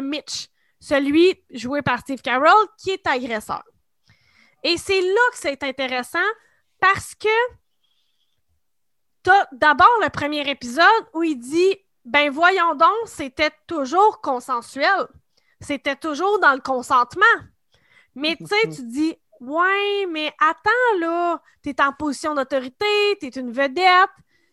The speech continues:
Speaker 1: C'est pas ton consentement. » Et plus t'avances dans le show, plus t'as, oui, des femmes qui, qui sortent <clears throat> dans la place publique puis expliquent comment qu'elles ont vécu ça. Puis t'as sa réaction à lui.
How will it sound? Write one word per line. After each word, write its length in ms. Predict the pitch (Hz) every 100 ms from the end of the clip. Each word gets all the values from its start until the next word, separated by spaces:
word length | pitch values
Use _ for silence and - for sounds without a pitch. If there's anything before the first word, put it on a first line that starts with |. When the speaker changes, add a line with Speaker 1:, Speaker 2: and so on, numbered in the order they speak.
| _ _
Speaker 1:
C'est 160 | - 262
pas 160 | 349
ton 180 | 359 370
consentement. » 580 | 359 370 415 370 349 415 440 - _ _ _ - _
Et 100 | 294
plus 200 | - 453 587
t'avances 540 | 508 330 320 427 466 285
dans 180 | 294
le 60 | 285
show, 220 | - - 415 494 - _ _ _
plus 100 | - 523 -
t'as, 140 | 311
oui, 200 | 277 269 466 339
des 140 | 277
femmes 480 | 240 359 359 370 339
qui, 640 | - 262 254 240 240 233 _
qui 160 | -
sortent 640 | - - 339 339 - _ _ _ _ _
<clears throat> 460 | 392 302 311 -
dans 120 | 269 262
la 120 | 262
place 220 | 320 330
publique 360 | - 254 349 -
puis 100 | 247
expliquent 380 | - - 349
comment 260 | - 269 294
qu'elles 260 | 294 254 254
ont 80 |
vécu 320 | 240 254 - 254
ça. 160 | - 539 - _ _ _ _ _ _
Puis 100 | - 254
t'as 140 | 302
sa 160 | 320 294
réaction 500 | 302 277 - 392 392
à 100 | 262
lui. 280 | 247 254